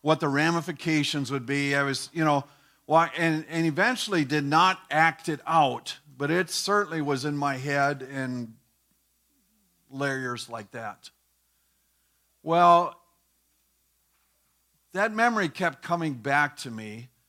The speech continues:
and I go, "I didn't do anything wrong. You know, I did not do this." "Yeah, but you <laughs> took delight in that memory, and you,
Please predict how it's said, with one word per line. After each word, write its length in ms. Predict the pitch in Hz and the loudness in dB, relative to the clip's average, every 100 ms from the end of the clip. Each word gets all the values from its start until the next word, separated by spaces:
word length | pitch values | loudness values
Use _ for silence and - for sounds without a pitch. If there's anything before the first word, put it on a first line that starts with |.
| _ _ _ _ _ _ | _ _ _ _ _ _
and 100 | 117 | -10
I 80 | 127 | -6
go, 560 | 120 135 131 127 120 - _ _ _ _ _ _ _ _ _ _ _ _ _ _ _ _ - | -2 -2 0 -2 -4 -8 _ _ _ _ _ _ _ _ _ _ _ _ _ _ _ _ -16
"I 80 | 113 | -12
didn't 560 | 107 147 151 110 101 | -4 -4 -4 -8 -16
do 240 | 113 127 127 | -10 -8 -6
anything 640 | 123 117 - 117 110 107 | -8 -12 -14 -16 -12 -10
wrong. 340 | 113 117 90 - _ _ | -6 -6 -8 -12 _ _
You 120 | 127 113 | -16 -10
know, 100 | 117 | -8
I 100 | 117 | -8
did 400 | 110 95 151 143 | -10 -6 -4 -2
not 400 | 135 127 101 - | -4 -6 -10 -12
do 200 | 127 123 | -8 -6
this." 500 | 101 - - - - _ _ _ _ _ _ | -8 -12 -12 -12 -14 _ _ _ _ _ _
"Yeah, 240 | 120 110 | -12 -10
but 220 | 107 110 92 _ _ _ _ 113 | -10 -14 -16 _ _ _ _ _
you 600 | 113 123 135 139 131 120 - _ | -12 -6 -4 -4 -6 -8 -14 _
<laughs> 100 | 135 - _ _ | -16 -16 _ _
took 280 | 151 127 113 | -12 -12 -12
delight 540 | 110 110 131 156 147 | -14 -12 -12 -10 -10
in 100 | 123 | -12
that 240 | 113 107 101 | -12 -14 -16
memory, 520 | 113 110 113 120 135 _ _ _ _ _ _ _ _ - | -18 -14 -12 -12 -14 _ _ _ _ _ _ _ _ -14
and 120 | 113 | -8
you, 600 | 117 117 113 117 110 104 | -4 -4 -4 -4 -6 -12